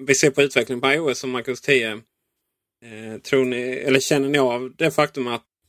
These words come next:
O S tio har ju egentligen konkurrens? Konkurrens. Konkurrent. Konkurrent heter det. Ja, svårt det där ordet. Egentligen. Jag menar, eh, O S tio definierar ett modernt operativsystem medan Windows åtta, eh,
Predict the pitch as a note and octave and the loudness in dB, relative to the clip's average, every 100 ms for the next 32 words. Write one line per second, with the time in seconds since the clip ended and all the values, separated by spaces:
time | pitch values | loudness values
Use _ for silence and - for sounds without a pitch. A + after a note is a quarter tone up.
0 | _ _ _ - C3 - - A#2+ C3 D3 | _ _ _ -6 -4 -2 2 2 2 2
1 | C#3 C#3 C#3 A#2+ - A#2+ B2 F#2 D#2+ - | 2 2 -2 -2 -4 -4 -4 -4 -8 -18
2 | - _ _ _ _ - A2+ A2 D#2 F2 | -20 _ _ _ _ -20 -10 -8 -8 -10
3 | - _ _ - G#2 G2+ D#2+ _ _ _ | -20 _ _ -20 -16 -14 -16 _ _ _
4 | _ _ _ E2+ F#2+ D#2 _ _ E2+ - | _ _ _ -20 -18 -20 _ _ -20 -20
5 | _ _ _ G#2 C3 _ - G2+ - F#2 | _ _ _ -14 -14 _ -12 -10 -8 -10
6 | E2+ D#2+ _ _ _ _ _ _ _ _ | -10 -14 _ _ _ _ _ _ _ _
7 | _ _ _ C3+ C3 G#2+ F#2 F2 D#2+ - | _ _ _ 2 2 2 -10 -10 -10 -12
8 | A#2 B2 A#2+ A#2 A2+ B1+ C2 C2 - B1 | -6 -2 -2 -4 -6 -10 -10 -12 -14 -18
9 | B1 - - C3+ A#2 - C3 A#2+ A2+ A#2+ | -18 -18 -2 0 0 4 4 4 -2 -4
10 | - C3 B2 A#2+ A2+ B2+ B2 A#2 G#2+ G#2 | 0 0 2 0 -2 0 0 0 -2 -10
11 | A2 B2 A#2 - G#2 G#2 G#2+ A2 A#2+ A2 | -4 -4 -4 -10 -10 -8 -8 -8 -8 -8
12 | G#2+ A#2+ - G#2+ G#2+ G#2+ G#2 G#2+ B2+ B2+ | -4 -6 -4 -2 0 0 -2 -6 -10 -10
13 | D3+ | -10